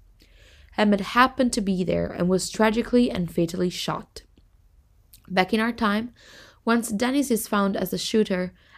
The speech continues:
Athena goes to confront him and discover that the night encouraged him to get clean and find a new life for himself. For the past thirty years, he's dedicated his time to helping at-risk kids stay out of troubles. Arguably, he's been preventing kids from making his same mistakes.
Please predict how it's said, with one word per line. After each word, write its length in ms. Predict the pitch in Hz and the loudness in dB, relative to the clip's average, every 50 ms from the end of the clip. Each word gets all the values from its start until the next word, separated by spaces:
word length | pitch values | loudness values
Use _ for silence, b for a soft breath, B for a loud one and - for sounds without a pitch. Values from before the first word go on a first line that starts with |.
| b - | b -6
Athena 300 | 233 220 277 269 269 240 | -2 0 0 0 0 0
goes 320 | 202 226 240 247 233 240 | 2 2 4 4 2 2
to 100 | - 240 | -2 -4
confront 540 | - 214 202 190 - 196 185 185 180 - - | -2 -2 -4 -2 -2 -2 -2 -2 -4 -4 -4
him 160 | 175 175 - | -4 -4 -4
and 120 | - 196 185 | -2 -2 -2
discover 500 | 196 190 - - - 214 208 202 214 208 | 0 -2 -4 0 0 2 2 2 2 0
that 180 | 190 185 165 | 0 -2 -2
the 60 | 180 180 | -2 0
night 380 | 180 196 196 202 208 208 208 | 0 2 2 2 2 0 0
encouraged 500 | 226 185 - - 202 196 196 196 196 - | -4 -6 -4 -4 -2 -2 -2 -4 -6 -6
him 140 | - 175 165 | -8 -6 -6
to 80 | - 175 | -6 -6
get 240 | 175 - - - | -6 -6 -6 -8
clean 360 | - - - 214 190 180 - - - | -6 -2 0 2 2 0 -2 -4 -6
and 100 | 185 170 | -8 -4
find 220 | - 185 175 170 | -2 -2 0 0
a 80 | 175 175 | 0 0
new 200 | 180 185 196 180 | 0 0 -2 -2
life 200 | 180 190 175 160 | -2 -4 -6 -6
for 160 | - - 175 | -8 -8 -8
himself. 560 | 156 170 170 - - 170 170 170 - - - _ _ _ _ b b b b b b b b b b b b b | -8 -8 -8 -6 -4 -4 -4 -6 -8 -14 -20 _ _ _ _ b b b b b b b b b b b b b
For 140 | _ - 233 | _ 2 2
the 60 | 233 | 2
past 340 | 226 233 262 269 269 - - | 2 2 0 0 0 -2 -8
thirty 380 | - - 277 269 285 285 - 277 | -2 2 4 4 4 4 2 2
years, 400 | 247 208 185 180 180 180 180 - | 2 2 4 2 2 0 0 -2
he's 240 | - 190 190 - - | -4 -4 -2 0 2
dedicated 500 | 233 226 247 240 - 247 240 220 208 196 | 2 2 2 2 0 0 0 0 0 -2
his 160 | 214 208 - | -2 -2 -2
time 280 | - 180 175 170 170 | -2 -2 -2 -2 -2
to 140 | 170 - 175 | -6 -8 -6
helping 440 | 160 185 180 180 180 - 185 180 - | -2 -2 -2 0 -2 -2 -4 -4 -4
at-risk 520 | - - 196 - 196 214 214 - - - | -6 -8 -6 -2 0 0 0 -2 -6 -12
kids 340 | - - 180 160 170 - - - | -6 -4 -4 -4 -2 -4 -8 -10
stay 180 | - - 185 | -4 -2 0
out 140 | - 170 170 | 0 0 -2
of 120 | 170 170 | -2 -6
troubles. 600 | - - 180 165 160 165 165 165 175 - - - - _ _ _ _ _ b b b b b b b b b b _ | -6 -2 -2 0 0 0 -4 -6 -6 -10 -14 -18 -18 _ _ _ _ _ b b b b b b b b b b _
Arguably, 680 | - 302 349 370 339 - 208 170 185 180 185 196 202 - | 4 6 6 6 4 2 2 2 0 0 -2 -2 -4 -8
he's 220 | _ - 240 226 208 | _ 0 0 0 2
been 180 | 214 226 220 | 0 0 0
preventing 460 | 220 247 247 277 311 302 - 240 196 | 0 -2 -4 -4 -4 -2 0 -2 0
kids 280 | - - 202 180 170 - | 2 2 2 2 0 -2
from 160 | - - 185 | -6 -4 -4
making 280 | 185 190 185 - 196 170 | -4 -4 -4 -6 -8 -4
his 220 | 180 233 226 226 | -2 -2 -2 0
same 220 | - - 196 180 170 | -2 -2 -2 -2 -4
mistakes. 640 | 170 - - - 185 170 - - - - - | -4 -6 -4 -2 -2 -2 -2 -4 -10 -18 -20